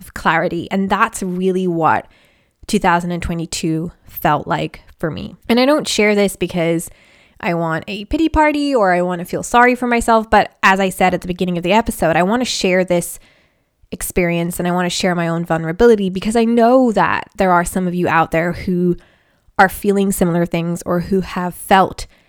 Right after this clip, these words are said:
similar things that are listening to this right now. And there's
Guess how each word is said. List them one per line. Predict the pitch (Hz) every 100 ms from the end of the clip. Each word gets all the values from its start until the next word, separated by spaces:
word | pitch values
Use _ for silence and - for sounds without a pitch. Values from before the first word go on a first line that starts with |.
| _
similar | - 196 170 160
things | 165 - 165 160 175 - - - _ _ -
that | 185 180 160 165 - _ _ _
are | 196 185
listening | 190 196 190
to | 185
this | 180 170
right | 175 160
now. | 226 277 233 180 165
And | - 185 185 185 - _ _ -
there's | 214 220 226 -